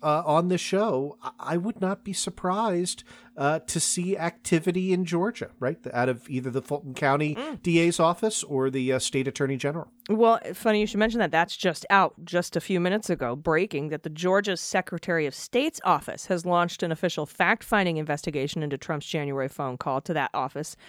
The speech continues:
Speaker 2: to find eleven thousand seven hundred seventy-nine votes. Uh, now, this is preliminary. It's not criminal. Although criminal referrals can be made to the state attorney general, then it'll be up to the A G whether or not to bring charges.
Speaker 1: Yep. And, uh, I,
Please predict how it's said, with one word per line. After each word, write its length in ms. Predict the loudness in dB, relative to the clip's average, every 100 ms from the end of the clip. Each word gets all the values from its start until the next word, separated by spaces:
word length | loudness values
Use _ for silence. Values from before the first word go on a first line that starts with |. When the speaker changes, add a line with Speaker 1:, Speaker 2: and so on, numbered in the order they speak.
| -8 0
Speaker 2:
to 120 | 0
find 600 | 2 4 4 4 2 0
eleven 400 | 2 2 2 2
thousand 260 | 0 0
seven 240 | -2 0 0
hundred 260 | 2 2
seventy-nine 480 | 2 2 2 2 2
votes. 300 | 2 0 -2 -18 -20 -20 -4 4
Uh, 180 | 6
now, 160 | 6 4
this 200 | 4 -2
is 80 | -4
preliminary. 520 | 2 4 4 4 2
It's 120 | 0
not 160 | -2 -2
criminal. 420 | 0 0 2 -2 -6 -14 2
Although 340 | 4 6 4
criminal 420 | 4 2 4 2 2
referrals 380 | 4 4 4
can 280 | 0 0 2
be 140 | 2 2
made 280 | 2 0
to 80 | -2
the 80 | -4
state 280 | 0 -2 -2
attorney 380 | -8 -4 -2 -2
general, 460 | 2 2 2 -2 -6 -20 -10
then 220 | 2 4 6
it'll 140 | 4
be 160 | 4 2
up 160 | 2
to 120 | 0
the 100 | -2 2
A 180 | 0 0
G 400 | 0 -2 -2 -8 _ _
whether 380 | 0 2 2 0
or 60 | 0
not 280 | -2 -4 -8
to 100 | -8
bring 220 | -4 -6
charges. 600 | -4 -6 -8 -10 -16 -4 6
Speaker 1:
Yep. 200 | 6 4 _ _
And, 400 | 4 6 4 0 2
uh, 300 | 4 6 6
I, 240 | 6 4